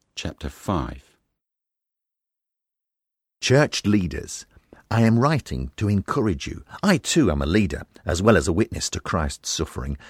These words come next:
Speaker 2: and I will share in his glory when it is shown to us. Just as shepherds watch over their sheep,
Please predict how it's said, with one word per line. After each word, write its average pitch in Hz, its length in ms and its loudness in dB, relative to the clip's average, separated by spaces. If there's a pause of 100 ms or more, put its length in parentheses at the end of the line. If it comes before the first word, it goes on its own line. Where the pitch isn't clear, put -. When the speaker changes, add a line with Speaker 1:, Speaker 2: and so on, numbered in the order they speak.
(160)
Speaker 2:
and 78 140 0
I 110 180 4
will 143 140 0
share 104 360 0
in 98 120 0
his 98 160 2
glory 73 480 0 (200)
when 82 180 0
it 85 120 -2
is 87 120 -4
shown 80 340 -2
to - 160 -10
us. - 300 -16 (1300)
Just 135 300 0
as 175 80 0
shepherds 85 500 -2
watch 85 240 -4
over 87 220 2
their 80 160 0
sheep, 78 340 -4